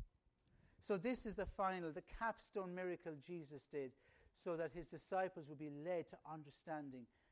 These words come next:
and making the confession as to who Jesus was. Now, what does that mean for you and I? What's the significance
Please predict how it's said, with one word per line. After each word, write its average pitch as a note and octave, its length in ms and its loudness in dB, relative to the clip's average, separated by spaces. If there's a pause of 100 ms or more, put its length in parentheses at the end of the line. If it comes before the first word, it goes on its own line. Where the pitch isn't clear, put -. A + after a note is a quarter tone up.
and C3+ 180 -8
making D3 300 -4
the C3+ 60 -10
confession C3 640 -6 (240)
as B2+ 140 -10
to B2+ 160 -14
who B2+ 260 -4 (320)
Jesus A#2 360 -10
was. A#2 300 -12
Now, F#3 160 -10
what A#3 140 0
does F#3+ 140 -12
that E3 200 -6
mean D3+ 320 -6
for C3 80 -10
you A#2+ 180 -8
and A#2+ 120 -14
I? A2+ 240 -16
What's - 200 -12
the - 60 -14
significance C#3 840 -14